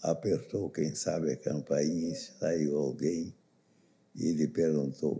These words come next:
"Quem você é?" Ele falou: "Eu sou Sadhu Sundar Singh." Que nome esquisito.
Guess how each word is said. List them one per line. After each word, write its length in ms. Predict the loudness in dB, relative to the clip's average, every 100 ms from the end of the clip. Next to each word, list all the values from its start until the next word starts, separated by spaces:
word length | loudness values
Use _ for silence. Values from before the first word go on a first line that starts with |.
| 0
"Quem 200 | 2 2
você 420 | 2 -2 0 0
é?" 60 |
Ele 100 | 0
falou: 240 | -2 -2 -2
"Eu 80 | -2
sou 280 | 0 2
Sadhu 720 | 2 -2 2 4 4 6 6 6
Sundar 640 | 2 0 0 0 -2 -6
Singh." 400 | -10 -8 -8 -8 -14 -20 _ _ _ _ _ _ _ _
Que 200 | 8 8
nome 560 | 10 4 2 0 0 -2
esquisito. 1080 | -4 -8 -6 -6 -6 -4 -2 -2 -2 -14